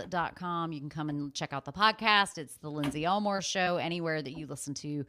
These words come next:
podcasts. And you can also find me on Instagram and Facebook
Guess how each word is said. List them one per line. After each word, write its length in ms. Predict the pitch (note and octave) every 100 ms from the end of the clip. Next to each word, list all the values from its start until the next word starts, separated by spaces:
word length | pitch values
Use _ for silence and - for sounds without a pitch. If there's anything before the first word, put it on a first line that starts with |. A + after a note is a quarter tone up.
| - - - - -
podcasts. 720 | G3+ G#3+ - A3+ G#3+ G3+ -
And 300 | F3 E3 E3
you 80 | D3+
can 140 | E3+
also 340 | B2+ D#3 E3 D3+
find 640 | - C#3+ D3 D3 C#3+ -
me 480 | E3 D3+ D3 C#3+ C3+ - - - -
on 540 | F3+ E3 D#3+ D#3+ D#3
Instagram 480 | D3+ G#3 - G3 E3+
and 100 | D3+
Facebook 440 | E3 D#3+ - D#3